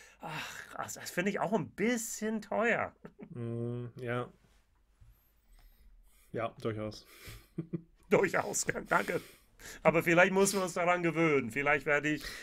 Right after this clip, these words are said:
Speaker 1: mich jetzt echt in den Hintern treten oder beißen, wenn ich zurückblicke. Warum hast du es nicht gekauft damals für hundertzwanzig, hundertdreißig Dollar oder Euro?
Speaker 2: Das
Speaker 1: Das wäre der Preis gewesen, ja?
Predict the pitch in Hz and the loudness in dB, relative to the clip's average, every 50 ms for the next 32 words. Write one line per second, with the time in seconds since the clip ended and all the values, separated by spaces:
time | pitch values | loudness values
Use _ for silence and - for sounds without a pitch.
0 | - - - 156 156 147 165 156 143 160 170 156 - 160 156 135 - 202 233 220 | -16 -6 -2 0 2 6 6 6 8 6 4 2 4 4 2 4 6 6 6 8
1 | 202 160 147 139 139 135 - - 143 139 143 139 139 175 170 160 151 151 139 - | 8 8 8 8 6 0 0 4 4 4 4 4 0 0 2 4 4 4 4 4
2 | 147 143 147 143 - - 156 147 151 151 156 139 - - - - - - 160 165 | 4 4 4 4 0 -4 -4 -2 0 0 -2 -4 -6 -12 -20 -18 -6 -2 0 0
3 | 190 190 - 160 151 156 165 160 196 190 226 254 240 226 254 240 - 254 - 262 | 0 2 2 0 2 4 4 4 4 4 4 4 6 6 6 4 2 0 0 0
4 | 240 214 - 240 - 247 254 240 226 - 214 196 196 190 190 185 170 185 175 185 | 0 2 2 2 4 6 6 4 4 4 4 4 4 4 2 2 4 4 2 2
5 | 180 175 165 - 185 175 175 170 175 175 156 170 170 170 170 - 165 160 160 165 | 2 0 0 2 2 2 2 2 0 -2 0 0 -2 -2 -4 0 2 4 4 4
6 | 165 170 160 - 156 147 147 135 131 - - 131 127 - 185 175 175 185 170 160 | 2 0 -2 0 2 2 2 2 0 -2 -4 -6 -2 2 4 6 8 10 10 10
7 | 156 147 139 127 196 220 208 - 202 202 202 202 202 - 185 202 180 - - 185 | 10 8 6 6 4 4 4 4 4 4 6 4 4 4 2 2 2 2 2 0
8 | 165 185 185 185 170 139 147 131 127 143 175 208 | 2 2 2 2 2 0 -2 0 0 2 2 0